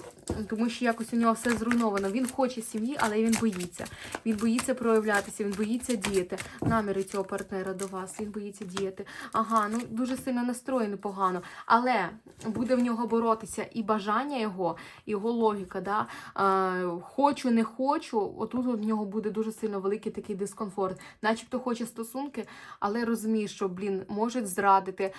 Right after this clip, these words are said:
може ще якісь будуть препятствия, да? А якщо мене кинуть, а якщо я, і от починається, він починає переживати, мої дорогенькі. Ось, але завжди є вибір, і у нього зараз буде стояти вибір, що може обрати дійсно кохання, може обрати сім'ю,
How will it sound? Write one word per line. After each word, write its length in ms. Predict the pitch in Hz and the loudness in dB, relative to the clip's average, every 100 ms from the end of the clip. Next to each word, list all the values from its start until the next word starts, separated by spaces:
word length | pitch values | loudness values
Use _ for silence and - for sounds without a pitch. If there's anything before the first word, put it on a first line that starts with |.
| - - | -12 -8
може 320 | 208 226 240 | 0 2 0
ще 200 | 226 226 | -2 0
якісь 280 | 220 220 190 | 0 0 -8
будуть 400 | 190 202 214 - | -6 -6 -8 -4
препятствия, 720 | 220 220 208 196 190 - 185 | -2 0 2 2 0 -2 -2
да? 180 | 185 208 | 0 2
А 80 | 196 | 2
якщо 320 | 196 190 233 | 2 0 0
мене 220 | 226 233 233 | 2 2 0
кинуть, 400 | 214 196 190 - | -2 -2 -2 -4
а 60 | |
якщо 260 | 196 - 233 | -6 -4 -2
я, 200 | 233 226 - | 0 -2 -2
і 200 | 262 269 | -2 -2
от 320 | - 226 220 | 0 0 2
починається, 640 | 220 240 240 269 262 220 | 0 0 0 0 0 -2
він 160 | 208 220 | -2 -2
починає 360 | 220 214 214 | -4 0 0
переживати, 600 | 202 208 208 202 190 185 | 0 0 0 0 0 0
мої 160 | 180 175 | -2 -2
дорогенькі. 580 | 175 180 180 175 170 - - - - - - - | -2 -2 -2 -4 -4 -10 -12 -16 -14 -12 -10 2
Ось, 260 | 214 202 - - | 2 2 -6 6
але 240 | 214 247 | 8 10
завжди 320 | 254 247 220 254 | 8 4 4 4
є 180 | 208 | 4
вибір, 360 | 185 214 240 262 | 4 2 4 4
і 40 | 208 | 4
у 40 | |
нього 240 | 208 214 214 | 4 4 4
зараз 280 | 214 214 | 4 4
буде 220 | 190 196 196 | 0 -2 -2
стояти 400 | - 208 202 190 | -2 -2 0 2
вибір, 360 | 190 233 254 | 2 4 0
що 640 | - - 190 180 175 170 - | -2 -2 0 2 2 0 -2
може 280 | 202 220 269 | -2 0 0
обрати 380 | 226 233 247 226 | 2 2 2 -2
дійсно 300 | 226 233 220 | -2 -2 -4
кохання, 460 | 202 196 208 220 | 0 2 2 2
може 220 | 185 180 | 2 2
обрати 380 | 190 190 185 185 | 0 2 0 0
сім'ю, 520 | - 185 175 185 190 | -6 -4 -2 0 0